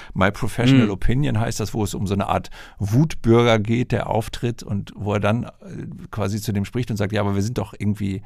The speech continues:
Speaker 1: wir sind alle auf dem gleichen Weg eigentlich.“ Also so wie, wie er später über die Flüchtlinge spricht, äh, die auf dem gleichen Weg sind wie wir, weil wir eigentlich irgendwie alle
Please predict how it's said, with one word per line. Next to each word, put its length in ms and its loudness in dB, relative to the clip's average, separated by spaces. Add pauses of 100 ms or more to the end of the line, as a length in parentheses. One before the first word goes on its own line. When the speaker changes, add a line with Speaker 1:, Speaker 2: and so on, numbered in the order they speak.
(320)
Speaker 1:
wir 80 4
sind 160 6
alle 140 6
auf 100 0
dem 160 -4
gleichen 400 0
Weg 340 -6
eigentlich.“ 480 -14
Also 140 0
so 180 2
wie, 260 0 (140)
wie 140 0
er 40 2
später 280 0
über 120 -2
die 100 2
Flüchtlinge 500 0
spricht, 480 -8 (160)
äh, 240 -2 (500)
die 180 0
auf 80 -4
dem 120 0
gleichen 280 2
Weg 180 2
sind 200 -2
wie 140 -4
wir, 320 2
weil 180 0
wir 180 -6
eigentlich 380 -2
irgendwie 240 -2
alle 320 2